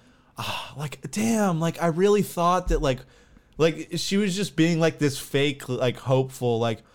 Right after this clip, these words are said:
re-, like, "Ah, shit, I really thought that we, like, made a change, and, like, now look what just happened the next day." It's like, yeah, look what happened the next day. The cop just <laughs> saved a black woman's life. But, like, to them, it's like, no, a cop killed a black girl. Child,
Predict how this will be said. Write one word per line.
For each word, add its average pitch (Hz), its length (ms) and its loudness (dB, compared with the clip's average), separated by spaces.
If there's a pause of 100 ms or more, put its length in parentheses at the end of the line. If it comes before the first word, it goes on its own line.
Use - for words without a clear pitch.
(460)
re-, 160 280 2
like, 147 280 -2
"Ah, 156 220 -2
shit, 160 380 0
I 143 60 0
really 151 360 2
thought 143 380 -2
that 143 100 0
we, 131 160 0
like, 123 140 0
made 131 220 0
a 123 60 -2
change, 135 640 -4
and, 123 120 -2
like, 123 180 -2
now 147 300 2
look 147 240 -2
what 160 120 0
just 131 200 -6
happened 135 380 -2
the 120 60 -2
next 131 300 -6
day." 135 280 0
It's 107 160 -6
like, 127 220 0 (600)
yeah, 170 220 0
look 131 240 -2
what 180 120 0
happened 156 280 0
the 123 60 0
next 127 220 -2
day. 131 160 -2
The 101 80 -4
cop 131 280 -2
just 120 160 -8
<laughs> - 60 0
saved 127 200 -2
a - 20 -10
black 110 340 -4
woman's 104 280 -8
life. 92 540 -8 (480)
But, 117 140 0
like, 104 260 -4
to 123 100 -4
them, 123 280 0
it's 104 160 -8
like, 98 160 -6
no, 104 280 -4
a - 40 -12
cop - 340 -4
killed 98 260 -6
a - 20 -14
black 95 360 -8
girl. - 220 -20 (560)
Child, - 480 -8